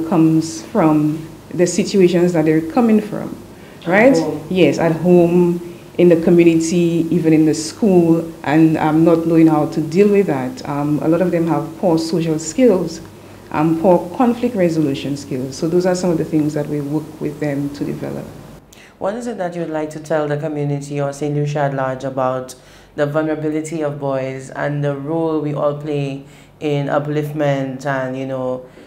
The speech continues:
Speaker 2: um, supporting them and being there for them? 'Cause, you know, these days we don't see,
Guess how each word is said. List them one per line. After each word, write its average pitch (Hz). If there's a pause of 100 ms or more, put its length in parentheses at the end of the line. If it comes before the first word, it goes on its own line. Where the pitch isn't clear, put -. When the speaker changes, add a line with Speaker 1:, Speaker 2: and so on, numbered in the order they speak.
(260)
Speaker 2:
um, 135
supporting 170
them 143
and 139
being 147
there 143
for 143
them? 127
'Cause, 135
you 143
know, 151
these 151
days 139
we 143
don't 147
see, 143